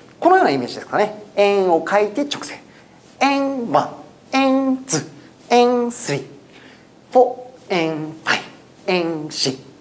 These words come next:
円セブン。エイト。そうですね。ずーっとやっているとなかなか追いつかないと思いますので、今みたいにダブルを入れることによって少し休憩を入れる。円ワン、円ツー、円スリー、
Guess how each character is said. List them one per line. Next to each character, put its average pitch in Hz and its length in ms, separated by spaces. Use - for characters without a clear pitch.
円 214 400
セ - 260
ブ 156 60
ン。 - 20
エ - 20
イ - 40
ト。 - 60
そ 240 100
う - 20
で 139 60
す - 120
ね。 117 140
ず 285 100
ー 349 200
っ - 20
と 330 60
や 302 100
っ 302 100
て 294 100
い - 20
る 285 120
と - 380
な 190 100
か 196 80
な 196 80
か 175 280
追 170 100
い 165 40
つ 160 80
か 170 80
な 123 80
い 107 60
と 104 80
思 104 120
い 104 40
ま 113 80
す 147 100
の 165 60
で、 240 200
今 269 140
み 247 100
た 240 100
い 240 60
に 294 200
ダ 160 160
ブ 147 120
ル 139 100
を 120 160
入 156 80
れ 185 100
る 196 80
こ 220 120
と 220 100
に 214 80
よ 220 80
っ - 20
て 220 140
少 - 160
し - 100
休 131 160
憩 123 140
を 107 60
入 104 60
れ 107 100
る。 - 60
円 233 960
ワ 131 140
ン、 - 100
円 139 840
ツ - 160
ー、 - 840
円 143 720
ス - 160
リ 113 80
ー、 - 60